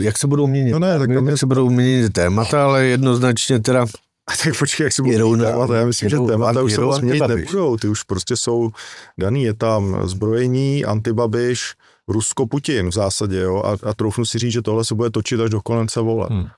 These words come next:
Speaker 1: Dane, budeš
Speaker 2: Tam
Speaker 1: na
Speaker 2: nepřestane
Speaker 1: správné
Speaker 2: nechat.
Speaker 1: straně? Budeš na té správné straně?
Speaker 3: Já
Speaker 1: Co?
Speaker 3: jsem na správné straně od narození. A
Speaker 1: <laughs> Na té svojí.
Speaker 3: No.
Speaker 2: A mimochodem ten slogan, promiň, že
Speaker 3: To je
Speaker 2: skáču do
Speaker 3: správná
Speaker 2: řeči.
Speaker 3: strana.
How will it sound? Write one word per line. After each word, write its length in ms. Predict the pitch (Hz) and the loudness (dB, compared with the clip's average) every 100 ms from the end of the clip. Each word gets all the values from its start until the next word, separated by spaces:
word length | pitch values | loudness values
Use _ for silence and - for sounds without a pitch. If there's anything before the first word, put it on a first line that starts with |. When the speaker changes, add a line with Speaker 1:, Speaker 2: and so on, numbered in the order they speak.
| - | -4
Speaker 1:
Dane, 240 | 113 123 | 0 2
budeš 220 | 123 120 | 2 2
Speaker 2:
Tam 60 | 107 | 2
Speaker 1:
na 40 | |
Speaker 2:
nepřestane 120 | 117 139 | 2 2
Speaker 1:
správné 280 | 117 107 | 2 2
Speaker 2:
nechat. 120 | 131 117 | 2 2
Speaker 1:
straně? 420 | 127 110 90 139 110 | 2 4 2 0 -2
Budeš 220 | 107 101 | 0 0
na 120 | 101 | 0
té 120 | 104 | 0
správné 400 | 101 101 95 101 | -2 0 0 0
straně? 540 | 107 107 98 85 92 156 _ _ - | -2 -2 0 0 0 -4 _ _ -8
Speaker 3:
Já 220 | 85 76 | -4 -2
Speaker 1:
Co? 0 | |
Speaker 3:
jsem 200 | 76 104 | 0 0
na 60 | 87 | 0
správné 480 | - - 85 80 85 | -4 -4 -4 -2 -4
straně 300 | - 85 90 | -2 -2 -2
od 120 | 80 | -2
narození. 500 | 87 113 120 110 92 - | -4 -4 -4 -6 -6 -6
A 200 | 95 90 85 - _ _ _ _ _ - - | -4 -4 -6 -14 _ _ _ _ _ -20 -12
Speaker 1:
<laughs> 120 | - - - _ _ _ _ - - - - | -8 -8 -10 _ _ _ _ -12 -12 -10 -6
Na 80 | 104 | -4
té 140 | - | -2
svojí. 400 | 107 113 117 87 - - - 92 | -2 0 0 0 -4 -12 -4 -2
Speaker 3:
No. 220 | 85 78 104 - 175 - _ _ _ _ _ _ _ _ _ _ - - - 269 - - _ - | 0 -2 -4 -4 -4 -6 _ _ _ _ _ _ _ _ _ _ -20 -18 -10 -10 -10 -20 _ -2
Speaker 2:
A 80 | |
mimochodem 440 | 120 123 131 151 135 | 0 0 -2 -2 0
ten 140 | 131 | -2
slogan, 400 | 123 110 104 117 | -2 -2 0 0
promiň, 380 | 110 117 127 101 | 0 0 0 0
že 100 | 101 | -2
Speaker 3:
To 60 | 98 | -2
je 40 | |
Speaker 2:
skáču 280 | 110 104 123 | -2 -2 0
do 80 | 95 | 0
Speaker 3:
správná 180 | 90 | 0
Speaker 2:
řeči. 120 | 98 - | -2 -2
Speaker 3:
strana. 400 | 101 92 117 | -2 0 -2